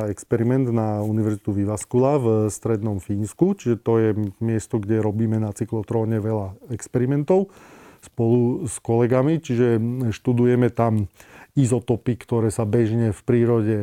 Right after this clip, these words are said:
nenachádzajú, ale môžu nám veľa prezradiť práve tieto o vlastnostiach tej hmoty, ktorá tvorí atómové jadro. A ono to atómové jadro, ono nie je nevyhnutne gulaté.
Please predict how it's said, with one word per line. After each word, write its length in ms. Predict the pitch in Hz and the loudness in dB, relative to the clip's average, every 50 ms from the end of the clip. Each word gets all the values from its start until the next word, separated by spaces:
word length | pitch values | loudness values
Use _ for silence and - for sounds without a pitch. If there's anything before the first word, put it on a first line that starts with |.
| 104 110 | -4 -4
nenachádzajú, 800 | 107 110 110 113 117 104 - - 120 120 113 127 127 131 147 170 175 | -4 -4 -4 -4 -6 -6 -4 -2 -2 0 2 2 4 4 4 4 4
ale 180 | 156 131 123 120 117 | 4 4 4 4 4
môžu 420 | 120 - 131 127 127 127 123 113 131 | 2 2 0 2 2 2 2 2 2
nám 220 | 131 123 117 113 | 2 2 2 2
veľa 260 | 113 127 127 123 113 | 4 4 4 4 2
prezradiť 720 | - - - 123 120 110 113 120 120 113 110 113 104 - | 0 0 0 0 2 2 2 2 2 2 2 -2 -2 -2
práve 320 | - 117 117 113 110 107 104 | -2 0 0 0 0 0 -2
tieto 400 | - - 123 120 113 - - 113 | -2 0 0 0 0 0 -2 -4
o 320 | 110 - 180 135 123 - - - - - - - - _ | -4 -2 -2 -2 -2 -4 -6 -14 -20 -20 -20 -20 -18 _
vlastnostiach 800 | - 107 131 123 120 - - - 117 98 - - - 117 98 - | 0 0 2 2 0 -2 -2 -4 -4 -4 -4 -4 -4 -4 -4 -4
tej 180 | - 113 107 98 | -4 -2 -2 0
hmoty, 400 | 101 107 107 101 98 - 110 95 - _ _ | 0 -2 -2 -4 -4 -6 -8 -8 -8 _ _
ktorá 540 | - - - 113 107 104 104 101 101 98 92 - _ _ | -18 -10 -8 -6 -6 -4 -6 -6 -8 -10 -14 -16 _ _
tvorí 460 | _ - 110 110 113 113 110 107 107 | _ -2 2 2 2 2 2 0 -2
atómové 560 | 104 98 98 - 110 104 101 101 104 104 104 110 | -2 -6 -6 -6 -6 -6 -4 -4 -6 -6 -4 -4
jadro. 320 | 117 117 131 156 180 180 - - - - - - - - - _ | -2 0 2 2 2 0 -2 -10 -20 -20 -20 -20 -20 -20 -16 _
A 340 | - 117 117 117 113 117 | -6 -4 -2 0 0 0
ono 240 | 117 120 127 139 151 | 2 2 2 2 2
to 140 | 151 131 131 | 2 2 2
atómové 400 | 127 127 - 131 123 123 123 120 | 0 0 0 0 2 2 2 2
jadro, 200 | 113 117 120 117 | 2 2 2 2
ono 120 | 117 120 | 2 2
nie 320 | 120 117 123 127 123 123 123 | 2 4 4 4 6 4 4
je 80 | 117 | 4
nevyhnutne 480 | 117 120 113 113 107 113 107 - - 113 | 4 4 4 2 2 0 -2 -2 -4 -4
gulaté. 540 | 98 92 98 110 104 104 95 - - 139 120 | -4 -2 0 0 0 0 -2 -6 -10 -16 -20